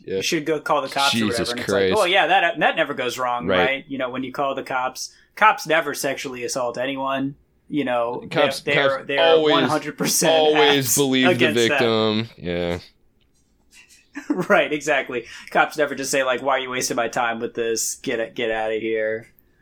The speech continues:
Speaker 2: Um, well, and that's the thing, too, where it's like, all these Republicans who were like, "Well, why did they call the cops? Why didn't they call the cops?" Is, is that really what you want to happen? Like, every time? Have you been listening to Serial?
Speaker 1: No, I, I've never listened to Serial.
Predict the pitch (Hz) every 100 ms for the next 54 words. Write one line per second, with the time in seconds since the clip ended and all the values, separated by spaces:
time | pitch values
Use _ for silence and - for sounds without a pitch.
0 | _ _ - 117 110 110 120 _ _ _
1 | - 262 233 233 294 - 165 170 156 -
2 | 156 127 131 135 151 139 - _ _ _
3 | _ _ - 185 214 208 165 - 147 156
4 | 135 135 123 120 117 - _ _ _ 156
5 | 165 170 180 170 151 165 151 143 180 127
6 | 156 160 160 - 160 185 - 156 160 165
7 | 170 262 196 202 196 190 160 127 135 151
8 | - _ _ _ _ _ - 135 135 135
9 | 156 165 - 131 123 139 135 139 151 139
10 | 135 - 151 175 226 233 185 190 180 151
11 | 147 139 165 180 185 _ _ _ _ -
12 | - 156 165 165 151 147 107 127 127 131
13 | 127 120 113 107 92 87 85 80 85